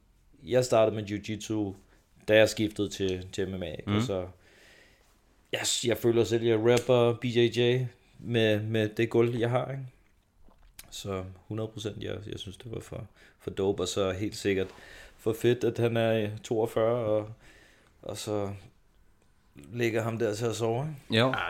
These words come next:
Speaker 3: det var,
Speaker 2: Hvordan,
Speaker 3: det var fedt.
Speaker 2: var det, var det sådan, at du havde forestillet dig, at kampen den ville gå?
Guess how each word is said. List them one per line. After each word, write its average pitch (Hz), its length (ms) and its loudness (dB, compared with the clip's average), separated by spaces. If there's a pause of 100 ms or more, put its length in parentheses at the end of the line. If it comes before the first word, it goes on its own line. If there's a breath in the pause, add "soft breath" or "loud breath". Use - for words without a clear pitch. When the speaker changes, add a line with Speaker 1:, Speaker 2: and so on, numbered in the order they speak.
(100)
Speaker 3:
det 101 120 -6
var, 90 120 -4
Speaker 2:
Hvordan, 117 280 8
Speaker 3:
det 139 100 6
var - 60 -8
fedt. 95 160 -2
Speaker 2:
var 120 100 12
det, 107 140 4
var 117 80 10
det 110 120 4
sådan, 143 140 6
at 139 100 6
du 131 60 8
havde 127 200 8
forestillet 135 440 6
dig, 107 60 4
at 98 60 0
kampen 123 260 4
den 123 120 2
ville 117 140 0
gå? 131 240 4